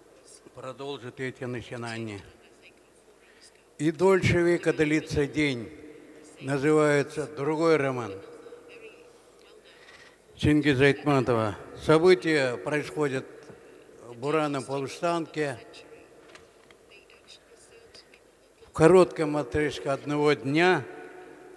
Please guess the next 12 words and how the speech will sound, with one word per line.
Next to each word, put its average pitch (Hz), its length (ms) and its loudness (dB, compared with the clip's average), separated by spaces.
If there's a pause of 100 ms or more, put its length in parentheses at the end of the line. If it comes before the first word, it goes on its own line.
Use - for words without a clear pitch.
(140)
но, 151 240 2
достигая 165 840 2
космических 156 960 -6
пространств, 160 880 0 (280)
длится 147 720 0 (200)
дольше 135 360 -2
века. 120 420 -4 (880)
Известно, 156 760 4
что 135 560 0
названием 147 720 -2 (280)
романа 147 480 -4
является 135 880 -4